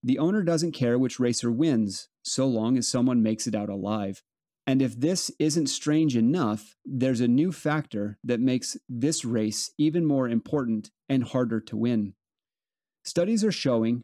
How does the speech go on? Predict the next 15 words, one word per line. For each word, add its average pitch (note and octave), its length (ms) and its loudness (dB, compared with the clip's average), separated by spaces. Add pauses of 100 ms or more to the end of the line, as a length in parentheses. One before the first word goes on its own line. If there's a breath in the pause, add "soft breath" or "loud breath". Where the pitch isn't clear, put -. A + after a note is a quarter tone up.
that C3 160 2
an B2+ 100 2
owner's F3 380 0
stock G#2+ 440 -2
of A#2+ 220 -4
able-bodied C3+ 720 0
racers A#2 540 0
is B2+ 200 0
being D3 240 2
reduced A2+ 500 2
by A#2+ 140 0
as A#2 160 -4
much A#2+ 220 -2
as G#2+ 240 -4
half, A2 440 -6